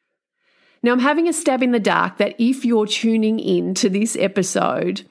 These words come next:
with a title such as it is, that it is likely that your relationship to anxiety is more aligned to scenario one. Avoid at all costs, "Something is wrong, something is wrong with me."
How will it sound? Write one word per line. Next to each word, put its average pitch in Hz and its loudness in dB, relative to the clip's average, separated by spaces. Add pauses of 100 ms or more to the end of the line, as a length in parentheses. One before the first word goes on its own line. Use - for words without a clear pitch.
(120)
with 185 -2
a 190 0
title 185 0
such - -4
as 175 -4
it 175 -2
is, 190 -4 (440)
that 208 2
it 269 0
is 254 2
likely 214 2
that 254 -2
your 202 2
relationship 202 0
to 240 0
anxiety 185 2
is 175 0
more 196 2
aligned 185 2
to 190 -6
scenario 170 0 (180)
one. 170 -6 (420)
Avoid 180 2
at 170 -4
all 208 0
costs, 180 -2
"Something 202 0
is 208 0
wrong, 175 0
something 170 -2
is 170 -4
wrong 165 -2
with 165 -6 (160)
me." 170 -4